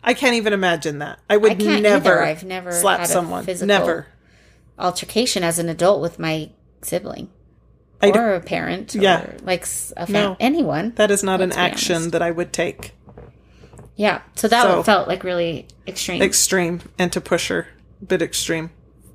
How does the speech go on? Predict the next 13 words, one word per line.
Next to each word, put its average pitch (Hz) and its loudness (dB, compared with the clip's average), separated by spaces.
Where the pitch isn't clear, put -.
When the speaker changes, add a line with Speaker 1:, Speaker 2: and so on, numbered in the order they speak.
Speaker 1:
in 180 0
my 156 -2
opinion. 156 -8
Speaker 2:
Yeah. 180 4
Speaker 1:
But - 2
Speaker 2:
A 202 -6
lot, 202 4
a 202 0
lot 196 0
going 180 -6
on 165 -6
here. 403 6
Speaker 1:
Whew. 427 6